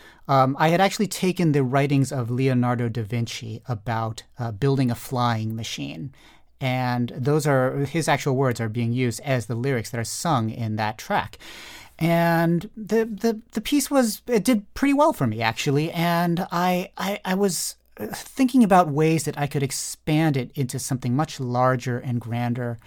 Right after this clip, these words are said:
And the idea of just telling the entire history of flight, um, from Da Vinci all the way up to putting a man on the moon, really just resonated with me.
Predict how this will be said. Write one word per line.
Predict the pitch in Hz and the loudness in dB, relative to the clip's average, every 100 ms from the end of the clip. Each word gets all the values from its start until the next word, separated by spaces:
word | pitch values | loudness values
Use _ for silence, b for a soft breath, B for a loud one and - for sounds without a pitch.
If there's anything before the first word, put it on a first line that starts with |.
| B B B - | B B B 0
And | 180 | 2
the | 190 | 4
idea | 190 202 247 220 | 4 2 2 2
of | 165 | 0
just | 180 | -4
telling | - - 226 185 | -4 0 2 2
the | 156 | 0
entire | 147 139 - 220 247 170 | 0 -4 -6 -2 0 0
history | - 208 - 170 | -2 -4 -2 -2
of | 139 | -2
flight, | - 233 147 - B B B B | 0 0 0 -2 B B B B
um, | 147 143 131 - - | 6 6 6 0 -12
from | - - 190 | -4 4 4
Da | 165 | 4
Vinci | 139 170 185 214 180 - | 4 2 2 2 0 2
all | 156 196 202 | 4 6 6
the | |
way | 180 175 | 4 2
up | 175 | 0
to | 160 | -2
putting | 180 165 | 0 4
a | |
man | 139 151 165 | 4 4 4
on | 151 | 4
the | |
moon, | 139 151 117 113 120 b b b | 4 4 2 -2 -4 b b b
really | - 139 180 208 196 196 | -8 -6 0 2 2 0
just | 175 170 156 - _ | -2 -4 -4 -8 _
resonated | 139 120 131 135 123 117 123 139 151 | -6 -2 0 0 0 -4 -4 -8 -12
with | 156 - | -14 -12
me. | - - | -12 -12